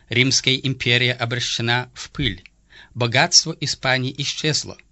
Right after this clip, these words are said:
Германия потерпела поражение из-за того, что один человек в этой стране пытался стереть с лица земли еврейский народ.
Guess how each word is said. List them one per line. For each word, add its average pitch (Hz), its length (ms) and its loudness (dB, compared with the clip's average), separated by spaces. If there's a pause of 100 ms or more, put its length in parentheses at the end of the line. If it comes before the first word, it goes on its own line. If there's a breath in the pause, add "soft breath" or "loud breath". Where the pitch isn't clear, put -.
(500 loud breath)
Германия 117 520 2
потерпела 120 720 -2 (220 loud breath)
поражение 127 560 0
из-за 156 320 -2
того, 127 440 -4 (220 loud breath)
что - 300 -4
один 131 300 0
человек 143 500 -2
в - 140 -14
этой 127 220 -2
стране 117 420 0
пытался 117 520 0
стереть 123 400 0
с - 100 -2
лица 127 340 -2
земли 123 460 -2 (160 loud breath)
еврейский 117 540 0
народ. 107 420 -4